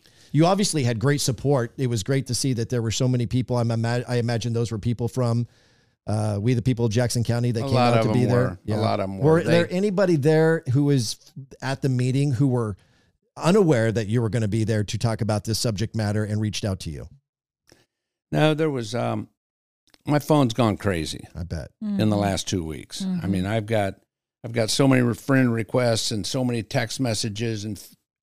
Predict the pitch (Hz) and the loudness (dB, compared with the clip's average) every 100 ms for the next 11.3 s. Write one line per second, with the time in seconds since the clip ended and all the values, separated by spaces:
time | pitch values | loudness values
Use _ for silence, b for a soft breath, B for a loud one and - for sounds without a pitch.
0 | - 147 135 123 123 120 113 104 90 - | 0 2 4 4 2 2 -2 -4 -6 -10
1 | b b b b b _ 165 143 113 - | b b b b b _ -2 -2 -4 -8
2 | - 143 143 120 135 123 120 123 123 113 | -4 0 0 0 0 0 -2 -2 0 0
3 | 120 104 104 - 107 101 117 104 - 120 | 0 -2 -8 -6 -6 -2 -2 -2 -2 -2
4 | 101 110 104 - 104 101 98 - 98 98 | -2 -6 -8 -10 -10 -10 -10 -10 -8 -8
5 | 90 - _ _ _ _ _ _ _ _ | -12 -16 _ _ _ _ _ _ _ _
6 | _ _ _ _ _ - 113 107 120 113 | _ _ _ _ _ -12 -8 -2 0 0
7 | 113 98 120 113 104 107 120 98 104 101 | -4 -4 -2 -2 -2 -2 -2 -2 -4 -2
8 | 98 110 113 120 117 _ - 117 120 135 | -2 -4 -4 -8 -8 _ -6 0 2 2
9 | - 139 131 127 117 _ _ _ _ _ | 0 -2 -2 -4 -8 _ _ _ _ _
10 | _ _ _ _ _ 143 135 117 104 104 | _ _ _ _ _ 2 4 4 2 2
11 | 127 147 | 2 0